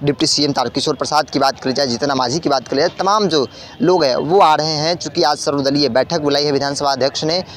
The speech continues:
और ये अस-, बैठक को लेकर, बैठक का, अ, मकसद एक ही है कि किस तरीके से सदन को,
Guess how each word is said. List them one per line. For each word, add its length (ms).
और 180
ये 180
अस-, 380
बैठक 460
को 80
लेकर, 340
बैठक 340
का, 160
अ, 640
मकसद 280
एक 140
ही 120
है 160
कि 160
किस 200
तरीके 300
से 200
सदन 460
को, 200